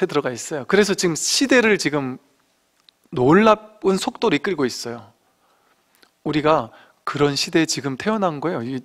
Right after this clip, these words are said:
우리라는 존재는요, 지금 우리 이, 이 동시대에 살고 있는 우리는요, 인류 역사 속에 단 한 번도 없었던, 단 한 번도 없었던 놀라운 시기를 지금 우리가 살고 있는 거죠. 옛날에는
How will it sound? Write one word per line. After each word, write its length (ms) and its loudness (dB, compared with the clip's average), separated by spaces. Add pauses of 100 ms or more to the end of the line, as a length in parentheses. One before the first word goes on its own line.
(260)
우리라는 920 0
존재는요, 760 -2 (200)
지금 280 -2
우리 160 6
이, 200 0
이 220 4
동시대에 400 2
살고 260 4
있는 160 -2
우리는요, 580 -2 (920)
인류 180 8
역사 220 6
속에 240 2
단 240 2
한 240 4
번도 400 4
없었던, 800 0
단 180 0
한 220 2
번도 240 4
없었던 560 0 (480)
놀라운 560 4
시기를 400 -6
지금 180 -6
우리가 200 -4
살고 220 -4
있는 200 -6
거죠. 320 -14 (760)
옛날에는 600 2